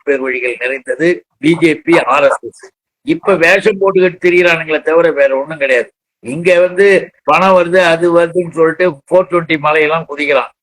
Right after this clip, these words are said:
ஒரே ஒரு வார்த்தை மட்டும் நான் சொல்லி முடிக்க, உங்களுக்கு கருத்து சொல்றேமா, நல்லா தெரிஞ்சுங்க. ஆடு மாடு மேய்த்து கொண்டிருந்தவனை ஐ பி எஸ் ஆபீசர் ஆக்குவது திராவிட மாடல்.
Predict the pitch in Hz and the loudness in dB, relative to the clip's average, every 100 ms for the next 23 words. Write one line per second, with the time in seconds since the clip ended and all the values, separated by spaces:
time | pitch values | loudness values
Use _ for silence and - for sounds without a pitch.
0 | _ - 139 170 202 185 175 165 165 160 | _ -2 2 4 4 4 2 0 -2 -2
1 | 160 170 160 165 165 156 151 151 147 143 | -2 -2 -2 -2 -2 -2 -6 -8 -6 -6
2 | 139 123 131 _ - 156 - 156 135 135 | -6 -6 -10 _ -10 -8 -2 -2 0 0
3 | 151 143 - - _ - 131 170 170 160 | 0 -2 -8 -20 _ -6 -2 0 0 0
4 | 156 165 139 117 - _ _ _ _ _ | 0 -2 -6 -8 -10 _ _ _ _ _
5 | - 120 165 196 202 190 190 185 180 165 | -10 -4 0 2 0 2 2 4 2 2
6 | 180 185 - 185 170 170 170 156 156 156 | -2 -2 -4 -2 -2 0 0 -2 0 0
7 | 151 175 147 147 156 - 156 190 185 196 | 2 0 0 -2 -6 -4 -2 -2 -4 0
8 | 190 180 175 165 165 156 - 151 147 151 | 2 2 2 2 0 -4 -2 2 2 0
9 | - 156 156 175 175 135 147 147 139 127 | 0 0 2 0 0 0 2 2 0 2
10 | 127 127 95 | 0 0 -4